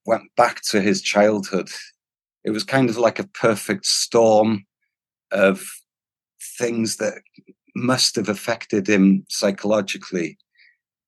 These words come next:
You know, we, we, he took, he spoke about, he, he went to work in the Oakley quarry in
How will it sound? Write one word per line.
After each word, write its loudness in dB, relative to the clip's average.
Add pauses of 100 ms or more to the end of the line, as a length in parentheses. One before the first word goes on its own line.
(140)
You -4
know, 4
we, 2
we, -4 (100)
he -8
took, -4
he -6
spoke 0
about, 4
he, 2
he -6
went -2
to -6
work 0
in 4
the 2
Oakley -2 (180)
quarry 2
in -12